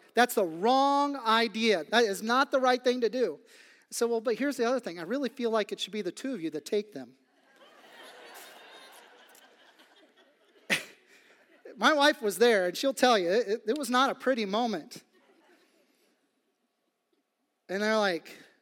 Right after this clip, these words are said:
"Okay, you're the boss." That's what she said, and that's literally what she said, "You're the boss." I said,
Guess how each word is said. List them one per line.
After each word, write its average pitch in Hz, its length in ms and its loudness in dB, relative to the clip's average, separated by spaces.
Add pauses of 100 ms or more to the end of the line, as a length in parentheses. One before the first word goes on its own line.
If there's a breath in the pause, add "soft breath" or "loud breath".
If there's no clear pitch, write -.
(280 soft breath)
"Okay, 240 380 2
you're 208 180 2
the 214 80 -2
boss." 233 460 0
That's 175 280 -8
what 208 220 -2
she 240 160 -6
said, 208 460 0
and 175 160 -8
that's 214 220 -2
literally 285 380 2
what 269 140 0
she 262 140 -6
said, 180 260 -2
"You're 208 100 2
the 262 80 -4
boss." 254 540 -2 (1500)
I - 40 -12
said, 196 260 0